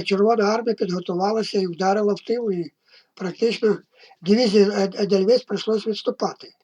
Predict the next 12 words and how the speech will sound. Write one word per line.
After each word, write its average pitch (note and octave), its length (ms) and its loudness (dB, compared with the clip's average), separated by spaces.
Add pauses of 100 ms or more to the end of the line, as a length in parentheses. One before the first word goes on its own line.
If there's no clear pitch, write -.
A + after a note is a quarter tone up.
(280)
Так A3 220 0
і G3+ 80 4
вони G#3 240 4
не A#3 120 4
виконали F#3+ 440 0
задачу. F3+ 500 -8 (1500)
Там E3+ 160 -10
Гітлер, A3 320 0
безумовно, G3+ 520 2
був G3+ 260 0 (1160)
озлоблений F#3 640 4
страшно. - 500 -4